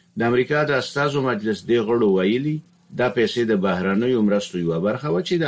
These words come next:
افغانستان خلکو ته ځانګړې شوې وه. خو د اګست په پنځلسمه نیټه پر افغانستان د طالبانو له واکمنېدو وروسته د جو بایدن حکومت دا پیسې کنګل کړي. اروپایي ټولنې د افغانستان له خلکو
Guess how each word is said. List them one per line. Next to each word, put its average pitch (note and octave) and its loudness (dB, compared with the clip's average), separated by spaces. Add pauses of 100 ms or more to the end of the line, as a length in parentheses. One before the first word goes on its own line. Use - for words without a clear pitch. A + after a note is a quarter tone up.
افغانستان G#2+ -2 (100)
خلکو G2+ -2
ته E2 -4 (100)
ځانګړې D2+ -6
شوې C#2 -6
وه. G1+ -18 (500)
خو - -8
د - 0 (100)
اګست G#2 -2
په F2 0
پنځلسمه F2+ -2
نیټه E2 -4 (220)
پر E2 -6
افغانستان E2 -4
د F2+ 0 (120)
طالبانو F2+ -2
له F#2 2
واکمنېدو F2 -4
وروسته C#3 -2
د D#3 0
جو A#2+ 4 (140)
بایدن A2 0
حکومت G#2 -4
دا F2+ -2 (100)
پیسې D#2+ -4 (120)
کنګل C#2 -8
کړي. - -20 (920)
اروپایي A#2+ 0 (100)
ټولنې F#3 0
د F3 -2
افغانستان C3 -4 (100)
له G#2+ -2 (100)
خلکو B2+ -2